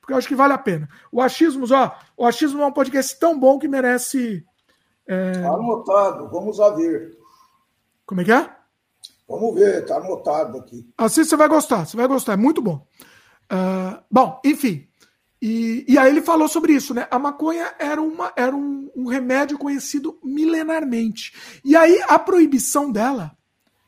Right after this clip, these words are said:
Speaker 1: ele falou que nunca foi falar de proibição, nunca aconteceu esse assunto. O assunto começou no, no século passado,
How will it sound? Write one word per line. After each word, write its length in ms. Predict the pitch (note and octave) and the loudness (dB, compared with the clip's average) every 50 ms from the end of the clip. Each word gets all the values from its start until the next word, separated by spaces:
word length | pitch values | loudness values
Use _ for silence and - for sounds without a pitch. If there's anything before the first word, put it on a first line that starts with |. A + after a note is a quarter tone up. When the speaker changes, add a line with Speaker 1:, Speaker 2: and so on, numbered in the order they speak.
| _ _ _ _ _ _ - | _ _ _ _ _ _ 0
Speaker 1:
ele 160 | C4 C4+ C#4+ | 2 2 2
falou 300 | - - C4 B3+ D4 D#4+ | 2 2 2 2 2 0
que 260 | D4+ - C#4 C#4 _ _ _ _ _ _ _ _ _ | -4 -6 -14 -16 _ _ _ _ _ _ _ _ _
nunca 540 | - B3+ C#4 E4 F4 G#4 C#5+ C#5 - - D#4+ | -6 -2 2 4 6 4 4 2 -2 -4 -4
foi 180 | - - D4 - | -2 0 -2 -2
falar 280 | - C4+ B3 A#3+ B3+ | 0 2 2 2 2
de 100 | A#3 A#3+ | 2 0
proibição, 640 | - - A#3+ A#3+ A3 G3+ - - - A3 G3+ E3+ D3+ - - _ - | -4 -4 -4 -4 -4 -4 -6 -4 -2 -2 -2 -4 -6 -12 -18 _ -6
nunca 240 | B3+ D4+ F4+ - G#4+ | -4 -2 0 0 0
aconteceu 420 | D#4 E4+ D#4+ - - - - C#4+ C4 | -2 -2 -6 -8 -6 -4 -4 -2 -2
esse 120 | C4+ - | -2 -4
assunto. 380 | B3 - - - A#3 F#3+ D3+ - - - - _ - | -8 -8 -6 -6 -6 -6 -6 -8 -16 -20 -20 _ -4
O 100 | A#3+ B3 | -2 0
assunto 320 | B3+ B3+ - D#4+ D#4+ E4+ | 0 -2 -4 -6 -8 -8
começou 580 | F4+ - D#4 D#4 D4+ C4 - - - E4 E4 E4+ | -8 -6 -4 -4 -4 -4 -6 -4 -2 -2 -2 0
no, 300 | G#4+ G4+ F4+ - F#4+ F4 | -2 -6 -8 -8 -8 -8
no 60 | F4 | -8
século 460 | - - - E4+ E4 E4+ E4+ F#4+ G4 | -8 -6 -2 -2 -2 -2 -2 -4 -4
passado, 640 | F#4+ G#4 G4 - - - - D4 D#4 C#4 G#3 E3 D3 | -4 -6 -8 -10 -8 -6 -4 -4 -4 -4 -6 -10 -12